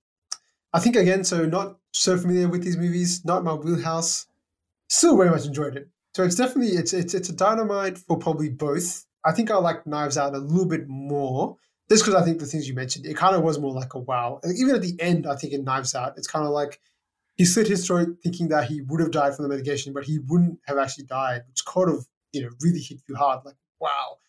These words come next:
So that weight really gets you, like, wow, this guy's actually dead. Whereas in, um, Glass Onion, it is a bit more lighter take. You know, at the end, it's the end of her career's reputation, and, you know, there's no one actually died, except for Dave Bautista,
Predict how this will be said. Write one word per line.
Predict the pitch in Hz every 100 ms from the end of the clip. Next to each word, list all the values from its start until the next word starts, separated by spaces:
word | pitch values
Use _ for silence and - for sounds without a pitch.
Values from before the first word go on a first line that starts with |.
| _ _ _ -
So | 185
that | 180
weight | 170 170 151
really | 143
gets | 139 147 -
you, | 127
like, | 127 -
wow, | 120 -
this | -
guy's | 143
actually | 139 - - _
dead. | 151 123 123 - -
Whereas | 165 165
in, | 165 160
um, | 151 143 135 131 _ -
Glass | 196 185
Onion, | 180 175 170
it | 165
is | 175
a |
bit | 165 147
more | 143
lighter | 139 135 131
take. | - 135 135 _ _ _ _
You | 151
know, | 131
at | 131
the | 180
end, | 185 175
it's | 147 - - -
the | 170
end | 175 160
of |
her | 156 151
career's | - 143 131
reputation, | 143 - 151 147 151 139
and, | 131 131
you | 123
know, | 117 _
there's | 151
no | 190
one | 127 127
actually | 139 - _ -
died, | 123 127
except | 147 196
for | 170
Dave | 151 139
Bautista, | - 156 - -